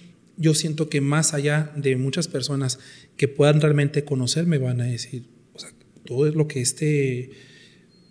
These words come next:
la forma en la que te desenvuelves, la forma en la que hablas, todo lo, lo que la vida me, me convirtió hoy por hoy, este, pues sí, es porque atrás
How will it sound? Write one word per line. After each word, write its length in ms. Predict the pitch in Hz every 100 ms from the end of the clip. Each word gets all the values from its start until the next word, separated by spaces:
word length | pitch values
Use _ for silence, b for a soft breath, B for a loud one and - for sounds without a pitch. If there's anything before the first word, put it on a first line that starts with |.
| -
la 120 | 147
forma 220 | - 139
en 80 | 156
la 80 | 147
que 100 | 151
te 120 | 147
desenvuelves, 600 | 120 131 127 135 139 139
la 100 | 135
forma 240 | 123 139 143
en 60 |
la 100 | 139
que 100 | 135
hablas, 420 | 127 131 131 131 B B B _
todo 180 | 147 147
lo, 180 | 156 151
lo 120 | 147
que 100 | 147
la 120 | 127
vida 200 | 127 135
me, 220 | 147 135 -
me 220 | 143 139 135
convirtió 680 | 127 127 127 127 160 185 - -
hoy 160 | 147 135
por 220 | - 143
hoy, 160 | 147 165 - -
este, 680 | 143 131 - - 113 - _ -
pues 140 | 120
sí, 120 | 120 -
es 140 | 139 127
porque 500 | 143 139 131 B B B B -
atrás 600 | 131 127 131 127 - -